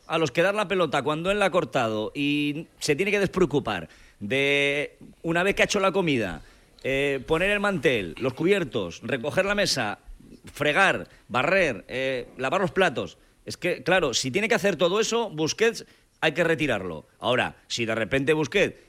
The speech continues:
tiene que hacer solo lo que tiene que hacer él y se la entrega como se la daba a Iniesta o a Xavi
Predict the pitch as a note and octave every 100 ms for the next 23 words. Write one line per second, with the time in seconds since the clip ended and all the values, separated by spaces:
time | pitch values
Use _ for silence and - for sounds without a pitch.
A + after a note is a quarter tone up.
0 | _ - B2+ B2+ B2 E3+ C3 - - -
1 | - F3 F3 D#3 D3+ C#3 D3 D#3+ D#3+ D3+
2 | E3 G3 D#3+ F#2 - G#2+ - A2+ A2+ D3+
3 | E3+ C#3 B2+ A#2 A2+ C3 D3 D3 D3+ D3
4 | - D3 D3 D3 C#3+ F#3 F#3 C3